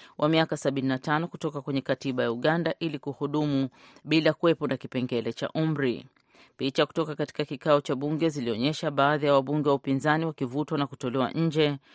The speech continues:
na wengine kuburuzwa na maafisa wa usalama ambao hawakuvaa sare za polisi. Kiongozi wa upinzani, badala ya kulalamika, alisema kwamba kikosi maalum kililetwa kuwatoa ndani ya bunge.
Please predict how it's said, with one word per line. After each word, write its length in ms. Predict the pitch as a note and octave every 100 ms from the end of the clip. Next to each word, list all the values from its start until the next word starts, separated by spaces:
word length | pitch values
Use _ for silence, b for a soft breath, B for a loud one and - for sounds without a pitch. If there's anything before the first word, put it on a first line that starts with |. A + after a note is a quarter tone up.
| B B B
na 80 | E3+
wengine 320 | F3 F#3 E3+
kuburuzwa 580 | D3+ D3 D3 E3 D#3+ E3
na 100 | E3
maafisa 480 | D3+ D3+ D3+ C#3+ C3
wa 40 |
usalama 460 | - B2 C#3+ D#3+ D3+
ambao 220 | C#3+ D3
hawakuvaa 520 | C#3 C3+ C#3+ C3+ C#3+
sare 360 | - E3 C#3 A#2
za 140 | A#2+
polisi. 720 | - A#2+ A#2 - B2 A#2 F2+ _ b b b b -
Kiongozi 440 | D#2 F#2+ C#3+ C#3+
wa 60 | C3+
upinzani, 520 | C#3+ C3+ C#3+ D3 D3+
badala 360 | C#3 C3+ C3+
ya 40 | C3
kulalamika, 800 | - B2+ B2+ D3+ D#3+ D#3+ D3 - B B B
alisema 420 | - D#3 D3+ E3+ C3+
kwamba 240 | D3 C#3
kikosi 400 | C3 - D3+ -
maalum 400 | C#3+ C3+ D#3 E3+
kililetwa 580 | C#3 D#3+ D#3 E3 D3+ B2+
kuwatoa 540 | - B2+ - B2+ A#2+ B2
ndani 420 | B2+ C3+ A#2+ B2
ya 80 | C3
bunge. 680 | C#3+ D#3 D3+ D3 A2+ E2